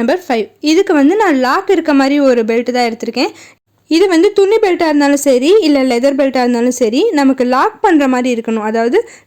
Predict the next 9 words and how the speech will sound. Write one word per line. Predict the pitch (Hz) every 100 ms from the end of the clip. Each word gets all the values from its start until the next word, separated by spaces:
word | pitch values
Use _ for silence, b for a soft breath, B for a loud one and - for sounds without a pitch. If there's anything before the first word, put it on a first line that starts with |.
| 285
நமக்கு | 277 262 277
தேவையான | 359 392 370 381 349
ஒரு | 285 254
ரவுண்ட் | 269 339 330
ஷேப்ல | 320 294 302 311 285
வந்து | 254 294
அதை | 254 247
கொண்டு | 269 320 320
வந்துட்டு | 254 220 214